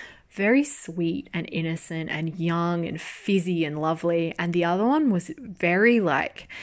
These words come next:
achingly romantic and felt very deeply emotional and w-, was much higher stakes because of the situation that these two characters were in and just the utter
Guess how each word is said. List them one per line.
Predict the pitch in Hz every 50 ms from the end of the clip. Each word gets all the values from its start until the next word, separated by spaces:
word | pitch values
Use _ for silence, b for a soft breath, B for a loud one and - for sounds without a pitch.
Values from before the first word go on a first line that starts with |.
| B B B B B B - -
achingly | 185 185 180 180 - - 175 175 180 151 147 151 165 190
romantic | 185 180 175 175 170 170 170 170 175 175 - - 185 180 180 180 -
and | 160 160 -
felt | - 185 170 - -
very | 175 190 185 185 180
deeply | 175 185 - - 165 165 165 - - - 170 170 170
emotional | 170 170 170 170 165 165 - - 190 180 175 165 165 170 175 - -
and | - 170 165 160 160 160 165 170 170 - -
w-, | 196 180 - - -
was | 185 175 190 180 -
much | 185 180 190 208 - -
higher | - - - 180 165 165 156 175 165
stakes | - - - 170 165 - - - - - -
because | - - - - - - 165 - - - -
of | - 190 180 180 170 - - - - _ -
the | 185 175 175 180 170
situation | - - - - - - - 160 170 165 170 - - - 175 185 185
that | 185 - -
these | 180 175 - -
two | - - 185
characters | - - 185 170 175 175 - 196 190 185 -
were | 160 160 165
in | 170 170 175 180
and | 170 175 165
just | - 175 - -
the | - - -
utter | - 170 165 - - 185 180 - - 175